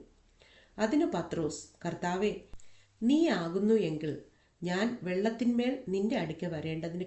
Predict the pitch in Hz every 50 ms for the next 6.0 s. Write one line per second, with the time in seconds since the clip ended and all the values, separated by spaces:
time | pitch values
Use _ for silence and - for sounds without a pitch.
0 | 180 160 147 147 147 - 175 - 196 180 180 196 226 240 - - 170 175 185 240
1 | 254 202 147 131 135 135 131 - - - _ _ _ _ _ _ _ _ - _
2 | _ _ _ 190 190 185 226 - - 165 - - - - _ _ _ _ - 190
3 | 214 247 233 170 147 151 165 160 151 143 131 135 131 131 131 - - _ _ _
4 | _ _ _ _ - _ _ _ _ 202 202 202 - 254 269 285 285 - - -
5 | 180 165 175 175 202 208 214 214 214 202 190 165 151 147 147 147 156 147 -